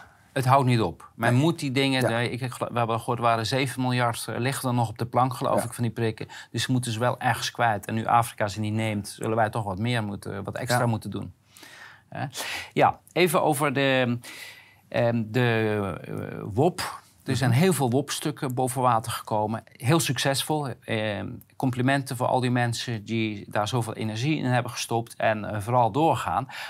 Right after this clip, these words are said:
Speaker 1: Maar wat verbaast mij nou, hè, we hebben toen gewezen ook op wa-, waar kan je ze vinden. Wie nu naar de website gaat van de wop covid negentien,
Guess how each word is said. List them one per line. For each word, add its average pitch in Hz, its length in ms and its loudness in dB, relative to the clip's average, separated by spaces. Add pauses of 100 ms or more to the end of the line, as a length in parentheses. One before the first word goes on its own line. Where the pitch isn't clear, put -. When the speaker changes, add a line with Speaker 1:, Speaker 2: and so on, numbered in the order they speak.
(100)
Speaker 1:
Maar 131 160 4
wat 156 220 2
verbaast 147 680 2
mij 110 160 0
nou, 104 300 2 (120)
hè, 147 200 0 (100)
we - 120 -4
hebben 120 180 0
toen 127 280 2
gewezen 117 480 0
ook 110 160 -2
op 107 140 -4 (100)
wa-, 110 140 0
waar 127 180 4
kan 120 120 -4
je 101 60 -4
ze - 120 -8
vinden. 131 420 -2 (540)
Wie 139 160 4
nu 185 180 8
naar 151 180 6
de 120 100 2
website 131 500 2
gaat 98 300 0
van - 140 -4
de 110 100 2
wop 123 320 2
covid 104 640 -2 (160)
negentien, 131 680 -2